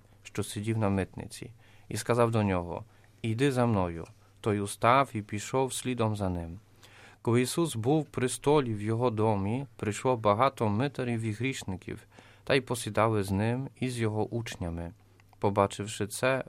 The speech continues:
фарисеї почали говорити його учням: «Чого це ваш учитель їсть з митарями та грішниками?» Почувши це, озвався: «Здорові не потребують лікаря, лише хворі.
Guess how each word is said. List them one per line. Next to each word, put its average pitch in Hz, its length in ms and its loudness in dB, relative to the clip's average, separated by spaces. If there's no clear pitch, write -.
фарисеї 117 560 0
почали 123 440 -2
говорити 117 580 0
його 107 260 -2
учням: 92 580 -8
«Чого 139 280 4
це 160 140 0
ваш 156 220 4
учитель 139 360 -2
їсть 117 440 -2
з - 20 -8
митарями 131 640 0
та 123 140 -2
грішниками?» 87 840 -6
Почувши 107 580 -6
це, 120 420 -2
озвався: 104 680 -2
«Здорові 117 500 2
не 113 120 4
потребують 113 640 -4
лікаря, 120 580 -2
лише 107 300 -4
хворі. 95 500 -2